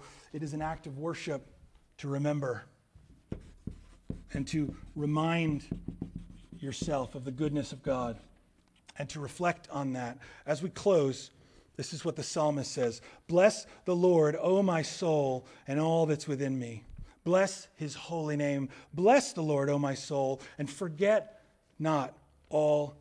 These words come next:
his benefits." As a church, we worship when we see God working and shaping the circumstances of our lives that we might be conformed to the image of Christ.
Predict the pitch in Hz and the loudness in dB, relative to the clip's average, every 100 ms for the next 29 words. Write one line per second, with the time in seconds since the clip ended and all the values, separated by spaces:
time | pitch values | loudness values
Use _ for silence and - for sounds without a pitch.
0 | - - 120 117 123 117 - 110 - - | -18 -12 -10 -4 -4 -6 -8 -10 -12 -16
1 | - - _ _ _ _ _ _ _ _ | -16 -18 _ _ _ _ _ _ _ _
2 | _ _ _ - - 147 160 - - - | _ _ _ -20 -8 -4 -4 -4 -6 0
3 | 202 131 - - - - _ _ _ - | 0 0 -6 -10 -10 -14 _ _ _ -20
4 | - - - 143 175 190 - - 160 170 | -20 -20 -8 -4 -2 -2 -8 -12 0 4
5 | 196 - 156 139 - - 156 156 147 - | 4 2 -2 -4 -12 -6 -2 0 -2 -6
6 | 151 165 - 214 185 147 185 196 202 170 | -4 -4 -4 -6 -4 0 2 4 2 4
7 | 185 208 247 233 220 147 147 - - 220 | 4 4 0 0 0 -2 -4 -6 -2 -2
8 | 220 196 160 - 220 220 196 - 202 202 | 0 -2 -2 -4 -4 -2 -2 0 -2 -2
9 | 175 165 156 156 165 185 214 214 - - | -2 0 0 0 2 2 2 0 -8 -14
10 | - _ _ - 160 208 220 208 202 - | -18 _ _ -2 2 2 4 2 0 0
11 | 165 - 208 214 220 165 180 180 156 156 | -2 -2 2 2 2 0 -2 -2 -4 -6
12 | - 190 170 143 - | -4 -2 -2 -4 -10